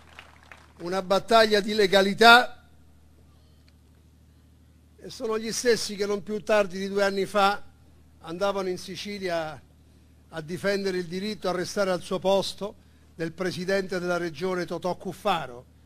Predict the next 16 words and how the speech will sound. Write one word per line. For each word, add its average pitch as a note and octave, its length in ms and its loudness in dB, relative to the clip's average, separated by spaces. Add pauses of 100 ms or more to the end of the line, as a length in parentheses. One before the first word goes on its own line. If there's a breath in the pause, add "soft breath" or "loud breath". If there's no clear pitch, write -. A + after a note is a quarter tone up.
(120)
Fabio G3 500 -2
Granata F#3+ 460 -2
assessore. F3 840 -10 (680 soft breath)
Festeggiavano G3 760 -2
insieme G#3+ 540 -4
con G3 180 -4
i G3+ 60 -4
cannoli. G3 540 0 (1120)
E F#3+ 200 0
oggi C#4+ 580 4 (360)
ci - 260 -10
vieni B3 300 2
a A3+ 60 4
raccontare A#3 880 0
di G#3+ 100 -6
legalità. G#3+ 720 2